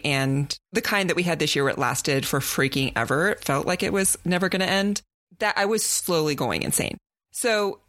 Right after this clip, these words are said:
either way, I would slowly go insane. Would you like to go insane this way or would you like to go insane that way? I feel like I would probably choose to go insane with spring because maybe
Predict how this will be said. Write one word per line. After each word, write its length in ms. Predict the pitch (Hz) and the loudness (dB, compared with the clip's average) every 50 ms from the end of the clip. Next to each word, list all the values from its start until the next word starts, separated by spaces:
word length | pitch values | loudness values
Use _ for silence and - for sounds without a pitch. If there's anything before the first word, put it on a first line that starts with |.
| _ | _
either 360 | - - 233 240 247 240 247 | -2 0 2 2 2 2 0
way, 300 | 233 208 233 254 220 165 | 0 2 2 2 2 2
I 80 | - 156 | 2 2
would 160 | 160 165 151 | 2 2 0
slowly 320 | - - - 160 151 139 123 | 0 0 0 2 2 2 2
go 160 | - 135 117 | 2 2 2
insane. 320 | 110 - - - 90 104 | 2 0 0 0 2 2
Would 160 | 135 156 151 | 2 0 0
you 80 | - 175 | 0 2
like 200 | 160 147 - - | 2 0 0 0
to 100 | - 160 | -2 0
go 160 | 170 156 147 | 0 2 2
insane 720 | 147 143 143 139 - 143 135 131 131 135 131 135 139 143 - | 2 2 0 0 0 0 0 2 2 0 0 0 -2 -2 -2
this 180 | - 156 - - | -2 0 0 0
way 360 | 247 320 370 415 427 427 - - - - | 0 2 2 2 0 0 -2 -8 -8 -2
or 40 | 175 | 0
would 100 | 175 170 | 0 2
you 60 | - 160 | 2 0
like 100 | 156 - - | 0 0 0
to 60 | 160 | 0
go 80 | 151 | 0
insane 380 | 143 143 - - 135 127 123 117 - | 0 2 2 2 2 0 0 0 0
that 220 | - 107 - - | -2 -2 0 0
way? 260 | - - 50 50 - - _ _ _ | 0 -2 -2 -2 -4 -6 _ _ _
I 80 | - 170 | -4 -2
feel 200 | - - 208 196 | -2 0 0 2
like 280 | 190 180 175 - - - - - - - - | 2 2 0 -2 -4 -10 -12 -14 -10 -6 -2
I 120 | 160 175 | 0 0
would 160 | 175 185 175 | 0 0 -2
probably 360 | - - 170 165 160 151 170 156 | -2 -2 0 0 0 0 0 0
choose 280 | 151 - 165 151 - | 0 0 0 2 2
to 80 | - 143 | 2 2
go 100 | 139 139 | 2 2
insane 560 | 139 139 139 - - 143 139 139 135 135 131 - | 2 2 2 0 2 2 2 4 2 2 2 0
with 120 | 147 143 139 | 0 0 0
spring 420 | - - - 165 160 160 160 160 160 - _ _ _ | 0 0 0 0 2 2 2 0 -2 -4 _ _ _
because 260 | - 220 226 220 202 | -2 0 0 2 2
maybe 640 | 208 208 220 262 370 494 349 226 175 180 196 233 277 | 0 0 2 2 2 2 2 2 2 2 2 0 0